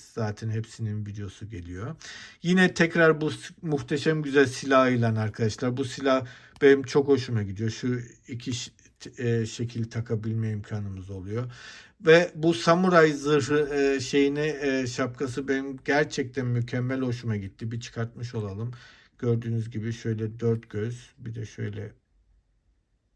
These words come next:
göz var. Bu general olarak geçiyor. Şahsen mini figürleri, bu kötüleri ben nedense hep,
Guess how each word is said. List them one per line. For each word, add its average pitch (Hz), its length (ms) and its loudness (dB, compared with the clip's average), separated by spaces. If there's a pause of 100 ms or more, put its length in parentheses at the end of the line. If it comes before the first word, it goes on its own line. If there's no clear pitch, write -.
(480)
göz 107 220 -10
var. 123 200 -4
Bu 143 180 0
general 151 540 6
olarak 113 500 2
geçiyor. 110 580 -6 (2000)
Şahsen 170 480 6
mini 170 240 2
figürleri, 147 640 4
bu 143 100 -4
kötüleri 147 520 4
ben 139 200 0
nedense 139 480 -2
hep, 127 340 -6